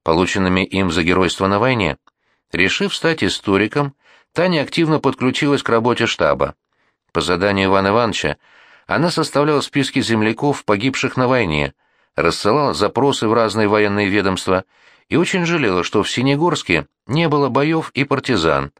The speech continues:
«Даже здесь не повезло», посетовала она однажды в разговоре с мамой.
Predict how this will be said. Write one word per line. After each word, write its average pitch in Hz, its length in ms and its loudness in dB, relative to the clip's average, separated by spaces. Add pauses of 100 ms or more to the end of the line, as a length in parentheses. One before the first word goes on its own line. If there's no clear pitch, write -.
(420)
«Даже 80 320 0
здесь 78 320 -2
не 78 80 -2
повезло», 76 540 0 (440)
посетовала 90 560 0
она 90 180 2
однажды 87 440 0
в 85 40 2
разговоре 87 420 2
с - 100 -4
мамой. 85 380 0